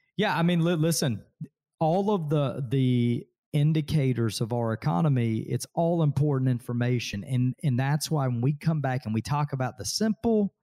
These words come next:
investment tools and different investments to you guys, it's, it's, it's what we know about where we're headed, the consciousness of where we are today, the awareness of where we are today,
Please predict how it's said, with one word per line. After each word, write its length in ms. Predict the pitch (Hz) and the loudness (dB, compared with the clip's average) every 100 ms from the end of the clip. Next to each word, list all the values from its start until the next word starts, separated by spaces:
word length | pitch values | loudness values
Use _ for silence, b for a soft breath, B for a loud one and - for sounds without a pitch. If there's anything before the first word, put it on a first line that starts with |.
| _ _ | _ _
investment 640 | - 107 117 165 - 151 135 | -2 0 2 0 0 -4 -2
tools 460 | - 143 131 127 | 0 2 2 0
and 120 | 107 98 | 0 0
different 300 | 170 170 175 | 0 0 0
investments 600 | 143 131 120 - 113 - | 0 -2 -4 -4 -6 -6
to 160 | - | -6
you 280 | 113 139 247 | 0 2 2
guys, 600 | 180 113 - _ - - - _ | 0 -6 -10 _ -14 -14 -18 _
it's, 260 | 160 143 - - | -2 -2 -4 -2
it's, 320 | 156 - 135 - - | 0 0 -4 -6 -2
it's 240 | 147 - | -2 0
what 160 | 180 160 | 0 2
we 160 | 160 | 4
know 300 | 143 165 220 | 4 4 4
about 260 | 202 180 131 | 2 0 0
where 160 | 165 | 2
we're 180 | 151 135 | 2 0
headed, 420 | 117 139 139 135 | 0 0 0 0
the 80 | 110 | -2
consciousness 720 | - - 156 156 151 151 143 | -2 0 0 0 -2 0 0
of 120 | 135 | 0
where 120 | 120 139 | 0 2
we 160 | 127 | 2
are 200 | 127 123 | 2 0
today, 360 | 120 117 117 117 | -2 -2 0 0
the 100 | 107 | 0
awareness 540 | 98 117 151 175 165 | 0 2 2 2 2
of 120 | 151 | 0
where 140 | 139 135 | 0 0
we 140 | 127 | 2
are 160 | 120 117 | 0 0
today, 460 | - 110 113 110 | -2 -2 0 0